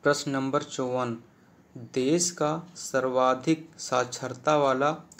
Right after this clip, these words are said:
राज्य कौन सा है? उत्तर है केरल। प्रश्न नंबर पचपन,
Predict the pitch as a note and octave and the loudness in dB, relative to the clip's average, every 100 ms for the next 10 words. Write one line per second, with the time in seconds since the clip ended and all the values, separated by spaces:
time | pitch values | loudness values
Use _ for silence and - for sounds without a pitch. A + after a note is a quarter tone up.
0 | - B2 B2+ C#3+ C#3+ D#3+ - B2+ B2+ B2+ | -10 2 4 4 0 -6 -4 -2 -2 -2
1 | B2+ A#2+ B2 A2+ - - - - - - | -2 -2 -4 -6 -12 -20 -20 -20 -20 -14
2 | - - C#3+ C3 E3 F#3+ - - _ - | -14 0 0 2 -2 -2 -10 -20 _ -6
3 | B2 A#2+ B2 A#2+ A2 - - - _ - | 0 2 4 2 0 -12 -20 -20 _ -20
4 | - _ - - _ _ _ _ _ _ | -20 _ -20 -20 _ _ _ _ _ _
5 | C#3 C#3 C#3 C3+ C3 C3 D#3+ E3+ - - | -2 0 -4 -4 -2 2 0 0 -10 -20
6 | - B2+ A#2+ - C3+ B2 | -10 -6 -4 -4 -2 -2